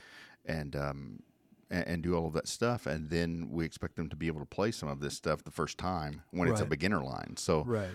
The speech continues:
Speaker 1: we, we typically start, um, easier than the, you know, a full piece.
Speaker 2: Obviously,
Speaker 1: And we
Speaker 2: yeah,
Speaker 1: may do a
Speaker 2: yeah.
Speaker 1: couple of lines here or there, even with the high school kids,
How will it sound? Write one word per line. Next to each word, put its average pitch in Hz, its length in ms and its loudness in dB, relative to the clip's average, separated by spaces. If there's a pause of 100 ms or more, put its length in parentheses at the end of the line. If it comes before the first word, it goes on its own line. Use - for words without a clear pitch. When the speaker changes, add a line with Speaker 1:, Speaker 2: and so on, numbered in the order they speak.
(140)
Speaker 1:
we, 104 380 0
we 98 360 0
typically 90 440 -2
start, - 560 0 (180)
um, 73 440 -2
easier 92 520 2
than 76 280 0
the, 73 320 -2 (240)
you 80 100 -8
know, 69 160 -8
a 55 80 -6
full 80 240 0
piece. - 560 -4
Speaker 2:
Obviously, 113 480 0
Speaker 1:
And 85 80 -2
we 80 60 0
Speaker 2:
yeah, 80 80 0
Speaker 1:
may 80 100 4
do 78 160 0
a 71 60 2
Speaker 2:
yeah. 69 40 -8
Speaker 1:
couple 82 300 0
of 73 120 -2
lines 76 360 0
here 78 200 0
or 73 40 0
there, 80 200 4
even 92 220 0
with 80 100 -4
the - 80 -2
high 82 120 2
school 73 220 -4
kids, - 420 -6